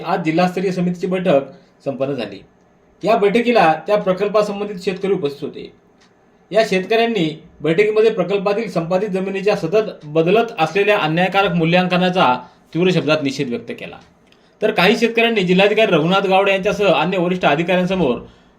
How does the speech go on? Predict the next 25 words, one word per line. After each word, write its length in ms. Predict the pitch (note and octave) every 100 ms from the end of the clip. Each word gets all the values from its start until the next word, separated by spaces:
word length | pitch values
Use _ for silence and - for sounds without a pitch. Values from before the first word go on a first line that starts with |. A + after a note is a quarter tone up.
| -
महसूल 440 | C#3 E3+ F#3 A3
प्रशासनातील 560 | A3 F#3 G3 G3+ G3 G#3
अनागोंदीच्या 720 | - D#3 F#3 F#3 F#3 F#3 G3+
विरोधात 480 | G3 G3+ F#3+ D3+ C#3
जोरदार 360 | C#3 E3 F3+ G3
टीका 280 | - -
टिप्पणी 320 | F#3 F3 F#3 F3+
करत, 300 | F#3+ C#3+ A#2+ - _ _ _
"आम्ही 260 | - D#3+ G#3
आमची 260 | G3+ F#3+ G#3
अनेक 280 | E3 G#3+
हेक्टर 500 | F3+ F#3 A#3 F3+ D#3
सोन्याचा 380 | - D#3 F3 G3+
भाव 220 | F3 E3+
असणारी 300 | F3 F3+ F#3+
वडिलोपार्जित 680 | F#3 D#3+ F3 G3 F3+ F3 G#3 - - _ _ -
सुपीक 300 | D#3+ D#3+ G3+
जमीन 380 | G3+ G3+ D3 -
कवडीमोल 540 | - D#3+ F#3 G3+ G#3
किमतीनं 400 | E3+ F3 G3+ F3
कोणत्याही 440 | C#3+ D#3 E3 F#3+
परिस्थितीत 360 | F3+ F3+ F3+ F#3+
सरकारला 340 | E3+ E3 F3
देणार 300 | D3+ D3+ F3+
नाही 320 | F3 D#3+ A#2